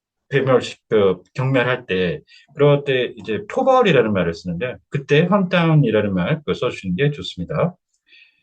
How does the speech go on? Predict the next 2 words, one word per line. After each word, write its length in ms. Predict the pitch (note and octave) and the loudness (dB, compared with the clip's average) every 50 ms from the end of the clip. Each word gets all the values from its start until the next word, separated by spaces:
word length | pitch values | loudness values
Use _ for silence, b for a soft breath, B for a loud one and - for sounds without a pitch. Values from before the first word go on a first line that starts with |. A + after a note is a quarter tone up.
| b b b _ _ _ _ _ _ _ _ _ _ _ _ _ _ _ _ _ _ - - _ _ _ - | b b b _ _ _ _ _ _ _ _ _ _ _ _ _ _ _ _ _ _ -20 -20 _ _ _ 0
And 400 | C#3+ C#3+ C#3+ C#3 C3+ C3+ - - - _ _ _ | 2 4 4 2 0 -2 -6 -8 -14 _ _ _
the, 420 | C#3+ C3 B2 B2 A#2+ A#2 A2+ A2 | 2 4 6 6 6 4 2 -2